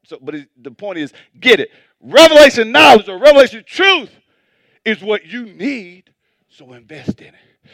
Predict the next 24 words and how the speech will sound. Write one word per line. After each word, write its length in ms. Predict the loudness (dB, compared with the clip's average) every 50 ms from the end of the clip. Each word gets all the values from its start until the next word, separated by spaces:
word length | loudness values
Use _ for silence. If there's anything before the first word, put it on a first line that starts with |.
| _ _ _
See, 220 | _ _ -20 -20 -20
we 180 | -18 -18 -18
need 200 | -16 -18 -20 -20
to 80 | -20 -20
invest 600 | -20 _ _ _ -4 -4 -4 -6 -10 -16 -20 _ _ _ _ _ _ _ _ _ -20
in 280 | -20 -20 _ _ -20
revelation 680 | -16 -14 -14 -14 -14 -18 -18 -20 -20 -20 -20 -20 _ _ _ _ _ _ _ _ _
truth, 340 | _ _ -20 -20 -20 _ _ _ _ _ _ _ _ _ _ _
revelation 600 | -20 -20 -18 -16 -16 -16 -16 -16 -16 -18 -20 _ _ _ _ _
knowledge. 560 | -18 -14 -12 -12 -12 -14 -16 -20 _ _ _ _
What? 200 | -20 -20 -20 -20 _ _ _ _ _ _ _
God 400 | -6 -6 -4 -4 -6 -8 -10 -12 _ _ _ _ _ _ _ _
disclosing 760 | _ -18 -18 -18 -20 _ _ -16 -16 -16 -16 -16 -20 -20 _ _
or 200 | -18 -18 -16 -16
uncovering 840 | -16 -16 -16 -18 _ _ -10 -10 -10 -10 -14 -16 -20 -20 -20 -20 -20 _ _ _ _ _ _ _ _
greater 320 | _ -14 -10 -10 -10 -10 -12
truths 600 | _ -20 -20 -20 -20 -20 -20 -20 -20 _ _ _ _ _ _ _
to 160 | -20 -20 -20 -20 _
this 300 | -10 -8 -8 -8 -8 -10
thing. 400 | -10 -12 -12 -12 -14 -16 -20 _ _ _ _ _ _ _ _ _ _ _ _ _ _ _ _ _ _ _ _ _ _ _ _ _ _ _ _ _ _ _ _ _ _
That's 200 | -16 -16 -16 -16
what 120 | -18 -18
we 140 | -18 -18 -18
need. 320 | -16 -16 -18 -18 -20 -20